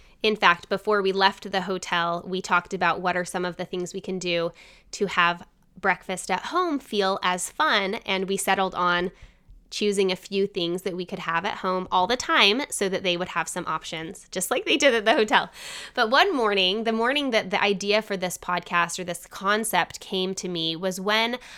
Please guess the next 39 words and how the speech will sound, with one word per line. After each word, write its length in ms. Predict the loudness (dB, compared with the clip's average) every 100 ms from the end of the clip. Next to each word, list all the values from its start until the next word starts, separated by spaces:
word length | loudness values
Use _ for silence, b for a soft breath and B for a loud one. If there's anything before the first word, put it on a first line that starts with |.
| B 0
I 160 | 2
was 220 | 2 -2
watching 520 | 0 0 0 -2 -2 -4
Plum. 600 | -6 -2 -2 -2 -12 -20 _ b b b b
Now, 100 | -8
she's 300 | -6 -4 -6
five, 500 | 0 2 4 2 -2 -6 -2
and 500 | 2 2 2 -2 -8
she 640 | -8 -4 -2 0 0 -2 -4 _ _ -10
loves 420 | 4 4 6 2
a 80 | -2
buffet. 580 | 0 0 2 2 -4 -10 _ _ B B B B B -2
And 200 | 0 2
so 160 | 2
let 160 | 2 2
me 80 | 0
tell 260 | 0 0
you, 160 | 0 2
I 120 | 2
wrote 300 | 2 0 2
down 240 | 4 4
in 220 | 2 0 2
my 140 | 0
notes 340 | 2 0 0
app 200 | 0 2
of 120 | -2 -4
my 140 | -6
phone 320 | -4 -4 -4
what 280 | -4 -4 -2
she 140 | -6
had 180 | -4 -4
for 140 | -4 -6
breakfast 440 | -6 -6 -12 -12
this 180 | -12 -10
morning. 300 | -12 -12 -18 _ _ _ _ B B B B -20
Plum. 480 | -2 0 0 -4 -18 _ _ b b b b _ _ _ _ -6
A 80 | -4
hot 400 | 4 4 4 4
waffle. 640 | 4 4 2 0 0